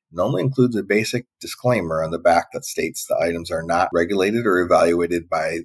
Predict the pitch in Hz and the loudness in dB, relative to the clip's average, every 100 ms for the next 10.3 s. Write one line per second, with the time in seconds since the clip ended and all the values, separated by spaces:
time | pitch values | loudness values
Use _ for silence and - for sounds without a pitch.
0 | - 82 76 - - 120 90 - - _ | -6 -4 -4 -4 -4 4 4 4 -4 _
1 | _ _ _ _ - - 226 214 190 165 | _ _ _ _ -8 -2 0 2 2 2
2 | 151 - 135 139 151 92 95 95 92 95 | 0 -2 -2 0 -2 0 0 0 -2 -2
3 | - 90 90 92 87 - 87 92 92 - | -4 -4 0 -2 -2 2 4 6 2 -2
4 | 85 87 87 90 - - 85 85 - - | -2 -2 -2 -4 -8 -2 2 4 2 -6
5 | - 160 170 147 - - 92 - 98 98 | -4 2 2 0 -10 -14 -6 0 0 4
6 | 110 107 110 - - 87 - 87 - 95 | 4 4 2 0 -6 -8 -8 -6 -2 -2
7 | 101 - 98 90 85 - 87 85 - 92 | -2 -4 -4 -4 -8 -4 -2 -2 -6 -6
8 | 85 87 117 120 85 69 - - - - | -4 0 2 2 -2 -6 -8 -12 -12 -12
9 | - - _ _ _ 147 - 190 156 165 | -14 -20 _ _ _ -2 0 0 4 4
10 | - 285 | 4 0